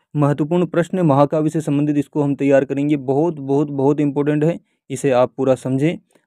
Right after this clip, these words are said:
महाकाव्य की विशेषताएं कौन कौन सी होती हैं, इस प्रश्न को हम तै-, तैयार करेंगे, इसका उत्तर तैयार करेंगे। देखिए,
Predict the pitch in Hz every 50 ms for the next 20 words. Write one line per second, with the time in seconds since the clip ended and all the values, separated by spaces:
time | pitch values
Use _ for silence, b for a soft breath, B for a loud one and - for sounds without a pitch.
0 | _ - 139 139 156 170 196 180 190 185 180 175 180 170 - 180 143 123 - 147
1 | 139 - - 156 160 160 147 160 151 147 139 143 143 143 - 156 147 143 131 -
2 | 180 156 143 139 - _ _ _ _ _ _ _ - 180 175 - 151 151 147 -
3 | - 156 151 156 151 175 185 175 160 - - - _ _ _ _ _ _ _ _
4 | _ - - 151 147 143 143 131 135 143 156 170 170 156 156 - 170 151 139 131
5 | - 170 143 120 131 117 110 110 104 107 110 110 110 110 117 120 135 _ _ _
6 | _ _ _ _ _ _ _ _ _ _ _ _ _ _ _ _ _ _ _ _
7 | _ - 165 151 135 123 113 117 185 -